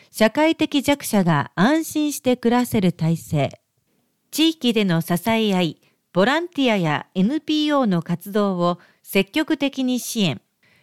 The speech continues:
地域の皆さんの声を大切にし、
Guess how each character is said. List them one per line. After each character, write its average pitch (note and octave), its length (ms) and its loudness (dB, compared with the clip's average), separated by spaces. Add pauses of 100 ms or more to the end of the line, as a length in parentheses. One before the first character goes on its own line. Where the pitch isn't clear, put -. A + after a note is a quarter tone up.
(140)
地 E4+ 160 2
域 E4+ 160 0
の C4+ 120 2
皆 G#3+ 220 4
さ B3+ 180 -2
ん G#3+ 100 4
の F#3 120 4
声 A#3+ 320 0
を D#3+ 100 2
大 F#3+ 260 0
切 G3+ 240 -4
に F#3 160 4
し、 - 360 -6